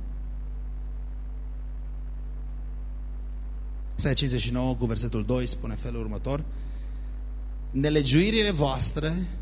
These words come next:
pun un zid de despărțire între voi și Dumnezeul vostru. Păcatele voastre vă ascund fața lui și îl împiedică să vă asculte.”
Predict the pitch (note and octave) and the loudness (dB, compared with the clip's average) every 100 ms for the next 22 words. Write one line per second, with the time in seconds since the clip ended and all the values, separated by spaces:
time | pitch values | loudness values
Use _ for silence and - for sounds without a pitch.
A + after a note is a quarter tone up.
0 | - - D#3+ D3 C3 A#2 A2+ F3+ F#3+ D#3 | 0 6 6 8 8 6 6 4 4 2
1 | D3 D3 - C#3+ A#2 - E3+ B2+ G#2+ G#2+ | 2 2 2 0 0 0 2 2 0 0
2 | A2 A2+ C#3 B2+ B2 B2 A#2+ C#3 C#3+ A#2 | 2 2 2 2 2 2 2 0 0 0
3 | G#2 - F#2+ - - - C#3 - A3+ A#3+ | -2 -2 -2 -2 -4 -2 0 4 4 4
4 | A3+ A3 F3+ F3+ A#2 - G2+ F2+ D3 D3+ | 0 0 2 2 2 -2 -4 0 0 4
5 | - - A3 G3+ - E3+ D#3+ D#3+ A#2 F#2 | 2 2 0 0 0 0 0 0 0 2
6 | - - F#3+ F#3+ F3 - F#3+ G3 A#2 G2 | 4 4 4 2 0 -2 0 2 2 0
7 | - E2+ - - - - - - - - | -2 -4 -4 -4 -4 -4 -4 -4 -4 -4
8 | - F#2+ F#2 - G#2+ F2+ | -4 -4 -2 -2 -2 -2